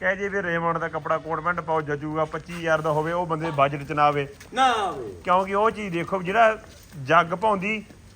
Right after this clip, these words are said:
Speaker 1: ਚੀਜ਼ ਹੋਵੇ ਜਮਾਂ।
Speaker 2: ਕੋਟ ਪੈਂਟ ਵੀ ਹੋਵੇ ਤੇ ਰੁਪਈਆ ਵੀ ਪੱਚੀ ਸੌ ਤੋਂ ਤਿੰਨ ਹਜ਼ਾਰ ਹੀ ਹੋਵੇ, ਵਿਆਹ 'ਚ ਬੰਦਾ ਖੜਾ ਦਿਸੇ।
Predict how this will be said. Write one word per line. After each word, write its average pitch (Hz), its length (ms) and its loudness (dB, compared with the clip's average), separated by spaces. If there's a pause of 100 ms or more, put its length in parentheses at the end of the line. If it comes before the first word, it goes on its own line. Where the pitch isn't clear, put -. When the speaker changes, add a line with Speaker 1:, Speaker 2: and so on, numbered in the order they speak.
Speaker 1:
ਚੀਜ਼ 233 200 -2
ਹੋਵੇ 185 240 2
ਜਮਾਂ। 123 220 -2
Speaker 2:
ਕੋਟ 240 400 2
ਪੈਂਟ 262 240 -4
ਵੀ 294 160 -4
ਹੋਵੇ 285 400 4 (360)
ਤੇ 277 120 4
ਰੁਪਈਆ 277 380 2
ਵੀ 285 100 0
ਪੱਚੀ 269 320 -2
ਸੌ 240 160 -2
ਤੋਂ 247 80 -4
ਤਿੰਨ 233 240 -4
ਹਜ਼ਾਰ 226 340 4
ਹੀ 233 40 -2
ਹੋਵੇ, 262 220 6
ਵਿਆਹ 262 240 4
'ਚ 285 60 -2
ਬੰਦਾ 262 280 0
ਖੜਾ 247 240 0
ਦਿਸੇ। 208 360 -6